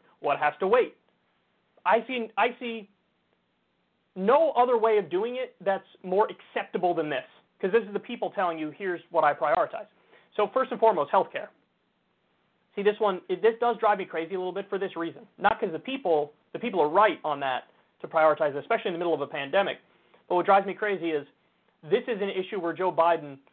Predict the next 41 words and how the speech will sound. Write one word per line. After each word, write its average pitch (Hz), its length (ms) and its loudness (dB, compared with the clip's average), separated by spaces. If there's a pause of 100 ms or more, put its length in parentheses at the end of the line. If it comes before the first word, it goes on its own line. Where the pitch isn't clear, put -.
(140)
has 160 180 -2
already 160 220 0
basically 151 420 -6
said, 147 340 -2
"I'm 180 280 -2
not 175 260 4
in 190 140 -6
favor 180 320 -2
of 151 80 -6
this 160 160 -8
solution. 160 500 -8 (360)
I'm 196 160 4
aggressively 190 600 2
not 160 200 0
in 156 60 -12
favor 151 260 -6
of 139 80 -6
this 139 160 -8
solution. 139 400 -10 (320)
I'm 226 200 4 (140)
so 262 220 4
not 226 200 0
in 202 60 -10
favor 202 220 -4
of 180 80 -8
the 175 120 -6
solution 185 560 -8 (260)
that 180 120 0
if 190 120 0
the 185 160 -4
solution 220 540 -2 (140)
came 214 200 -2
across 202 280 4
my 185 140 2
desk, 156 400 2 (2750)
what 160 160 0
would 160 100 0
I 156 80 6
do? 165 260 -4 (440)
Veto 147 340 -4
it." - 140 -12